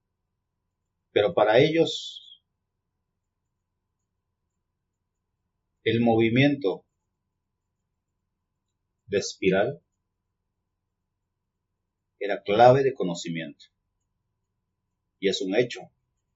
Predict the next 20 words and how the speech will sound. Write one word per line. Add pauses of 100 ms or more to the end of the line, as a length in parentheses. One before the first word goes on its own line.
(760)
Eso,
ese
conocimiento
los
llevó
hasta
donde (400)
hoy
sabemos (1400)
que
es
muy
poco, (440)
vuelvo
a
decir, (840)
del
conocimiento
que
alcanzaron